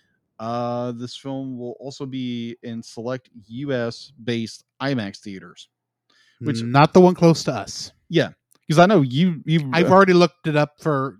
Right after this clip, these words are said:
Speaker 2: just 'cause we're talking about doing a reaction to it.
Speaker 1: Yeah.
Speaker 2: Uh, close to us, there are actually two theaters showing this.
Speaker 1: Yeah.
Speaker 2: Which is amazing in and of itself for a
Speaker 1: Right.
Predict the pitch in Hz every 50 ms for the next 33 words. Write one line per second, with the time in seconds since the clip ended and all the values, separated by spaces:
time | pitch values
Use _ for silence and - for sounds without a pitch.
0 | 147 - 151 143 - - - - - 139 120 151 - 147 147 151 147 - 151 151
1 | 147 139 - 151 139 135 127 131 127 127 123 120 120 - _ _ 127 131 131 127
2 | 123 120 117 113 107 107 110 - - - 143 131 - 156 160 175 175 - _ _
3 | - 175 147 101 87 - _ _ _ _ _ _ _ _ _ _ _ _ _ _
4 | _ - 131 131 131 127 123 123 120 120 113 - 156 160 147 - - 139 127 131
5 | 131 131 92 - - - - - - - - - 131 135 135 143 151 156 147 139
6 | 143 139 147 - - 147 131 113 - _ _ _ _ _ _ _ _ _ _ _
7 | _ _ _ _ - - - - 254 269 262 - - 254 240 226 190 175 156 -
8 | - - 196 196 175 139 117 107 95 90 87 - - - - - - _ _ 214
9 | 262 208 127 - - _ _ _ - 139 - 143 131 131 131 143 139 139 131 123
10 | 131 127 127 123 123 117 113 110 - - 139 127 120 113 - - 123 117 135 123
11 | 104 87